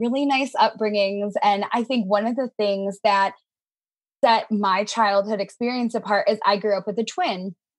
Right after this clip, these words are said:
And so I think a lot of things that I did in my life were to differentiate myself from always being in this, like, you know, double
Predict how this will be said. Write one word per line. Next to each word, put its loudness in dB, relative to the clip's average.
And 2
so 0
I 2
think -2
a 2
lot 4
of 0
things -4
that 0
I 0
did -2
in -6
my -4
life -2
were 0
to 0
differentiate 2
myself -2
from 0
always 0
being -2
in -4
this, -4
like, -2
you 0
know, -2
double 2